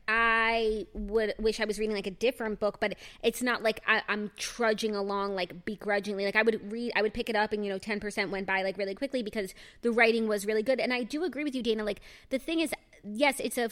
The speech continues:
the storyline is very fresh, like, the idea of a sex therapist transcriptionist who lives in a small town. But I couldn't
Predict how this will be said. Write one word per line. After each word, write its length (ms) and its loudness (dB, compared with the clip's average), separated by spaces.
the 100 0
storyline 540 0
is 120 -4
very 200 2
fresh, 340 -2
like, 160 -8
the 160 -2
idea 300 0
of 60 -6
a 60 -2
sex 300 -6
therapist 460 -2
transcriptionist 640 -6
who 80 -6
lives 160 -6
in 100 -4
a 60 -6
small 240 -6
town. 360 -2
But 120 0
I 80 0
couldn't 280 -2